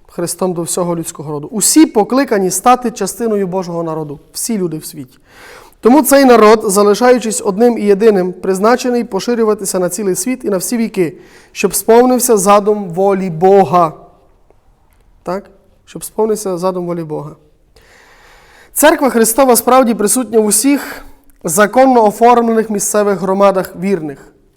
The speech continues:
які об'єднані зі своїми пастирями, у Новому Завіті називаються церквами.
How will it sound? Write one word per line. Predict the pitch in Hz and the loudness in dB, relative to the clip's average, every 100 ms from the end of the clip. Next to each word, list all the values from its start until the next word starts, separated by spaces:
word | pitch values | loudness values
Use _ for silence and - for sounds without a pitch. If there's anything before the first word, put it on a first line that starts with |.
| _ - | _ -6
які | 180 175 214 214 196 170 - _ _ _ _ | -6 -4 -6 -4 -4 -8 -16 _ _ _ _
об'єднані | 170 160 220 208 180 180 | -8 0 2 2 2 0
зі | 170 | -2
своїми | - 196 175 | -2 -2 -2
пастирями, | 180 220 233 - 226 214 208 202 - _ - | 0 0 0 0 0 2 -2 -4 -12 _ -6
у | 185 | 2
Новому | 214 208 185 | 4 4 2
Завіті | 190 202 190 | -2 -4 -6
називаються | 180 185 180 180 | -4 -2 -4 -6
церквами. | - 175 - 185 147 | -8 -10 -2 -2 -2